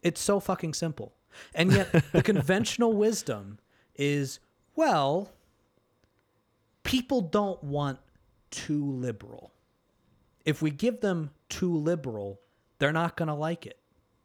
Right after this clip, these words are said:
Speaker 1: But that's such a simplistic way of approaching it.
Speaker 2: Yeah.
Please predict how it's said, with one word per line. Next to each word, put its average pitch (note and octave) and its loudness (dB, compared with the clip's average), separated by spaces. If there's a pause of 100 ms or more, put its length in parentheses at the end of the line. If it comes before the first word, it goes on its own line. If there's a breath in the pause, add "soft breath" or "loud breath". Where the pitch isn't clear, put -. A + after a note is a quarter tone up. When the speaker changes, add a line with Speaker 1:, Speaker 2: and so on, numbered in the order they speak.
(1160)
Speaker 1:
But - 2
that's F#3+ 0
such A3 -2
a A3 -4
simplistic D#3 -4
way A#2 -4 (260)
of C3+ -2
approaching D#3+ -2
it. F#2 -20 (680)
Speaker 2:
Yeah. C#2+ -16